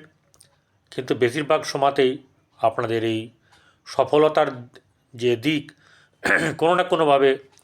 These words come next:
ব্যাহত হচ্ছে। আমি কারোর জন্মকুণ্ডলী বিচার করছি না, আমি কিন্তু বিচার করছি হচ্ছে বর্তমান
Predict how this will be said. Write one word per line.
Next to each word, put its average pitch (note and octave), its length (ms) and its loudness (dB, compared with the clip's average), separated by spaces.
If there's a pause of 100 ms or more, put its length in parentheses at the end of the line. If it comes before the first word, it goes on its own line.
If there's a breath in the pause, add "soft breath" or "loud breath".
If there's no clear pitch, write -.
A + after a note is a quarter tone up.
(180)
ব্যাহত A#2 400 2
হচ্ছে। G2+ 400 -4 (1120 soft breath)
আমি C#3+ 240 2 (360)
কারোর C#3 360 6 (1700)
জন্মকুণ্ডলী C3+ 720 0
বিচার A#2 300 -2
করছি - 300 -4
না, A#2 100 2 (420)
আমি A#2+ 280 -2
কিন্তু A#2 340 -8 (560)
বিচার A#2 280 -4
করছি - 300 -4
হচ্ছে C3 300 -2
বর্তমান D3+ 640 0